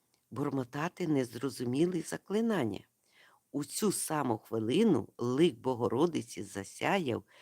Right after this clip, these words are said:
і він зрозумів свою помилку. Тут же він розповів про все старцям і слізно благав її прощення,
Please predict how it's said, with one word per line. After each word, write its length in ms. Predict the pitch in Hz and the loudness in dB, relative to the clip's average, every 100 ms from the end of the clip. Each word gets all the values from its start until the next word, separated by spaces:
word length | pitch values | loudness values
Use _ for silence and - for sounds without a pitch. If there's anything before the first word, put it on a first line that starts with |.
| - _ | -20 _
і 140 | 143 127 | -4 4
він 200 | 165 147 | 6 6
зрозумів 720 | 123 131 113 117 127 196 226 | 4 -2 -2 0 4 2 2
свою 480 | - - 117 107 131 | -8 -10 -6 -4 -6
помилку. 800 | - 123 113 107 104 _ 85 - _ _ _ _ _ _ | -4 0 4 2 2 _ -6 -6 _ _ _ _ _ _
Тут 240 | 294 - | 4 4
же 160 | 160 160 | 4 2
він 260 | 160 175 | 4 4
розповів 580 | 139 135 - 131 135 208 - | 2 -2 -6 -6 -4 -4 -6
про 160 | - 127 | -4 -4
все 300 | - - 165 | -4 -4 -4
старцям 680 | - 120 120 - 160 208 214 _ _ _ - | -4 -8 -10 -4 -2 -2 -4 _ _ _ 0
і 140 | 170 | 0
слізно 640 | - - 180 165 151 131 | 0 0 0 2 2 0
благав 540 | 104 113 113 113 135 196 | -2 2 2 4 2 2
її 440 | 156 131 120 165 | 0 -6 -2 -2
прощення, 760 | - - 139 - - - - | -2 -2 -2 -2 -10 -8 -8